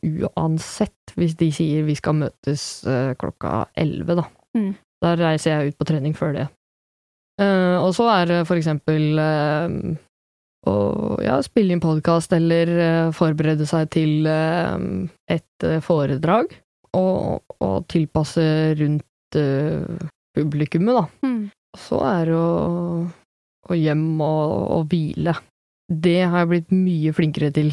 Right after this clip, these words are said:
Speaker 1: i, i senere tid,
Speaker 2: <laughs>
Speaker 1: å lytte til kroppen.
Speaker 2: Ja, det, det har jeg hørt, eh, hørtes ut som en god idé.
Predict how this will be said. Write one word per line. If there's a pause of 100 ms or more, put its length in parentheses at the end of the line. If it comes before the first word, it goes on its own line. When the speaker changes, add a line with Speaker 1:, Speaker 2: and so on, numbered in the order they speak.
Speaker 1:
i, (240)
i
senere
tid, (220)
Speaker 2:
<laughs>
Speaker 1:
å
lytte
til
kroppen. (460)
Speaker 2:
Ja,
det,
det
har
jeg
hørt,
eh,
hørtes
ut
som
en
god
idé.